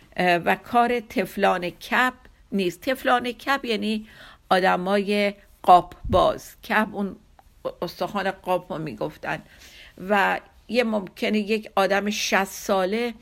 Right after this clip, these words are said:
هنوز مثل بچه‌ها مشغول قاپ بازی باشه و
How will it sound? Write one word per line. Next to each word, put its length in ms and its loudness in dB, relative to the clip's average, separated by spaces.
هنوز 500 -2
مثل 260 -4
بچه‌ها 640 -4
مشغول 540 -4
قاپ 420 -2
بازی 400 -2
باشه 520 -4
و 220 2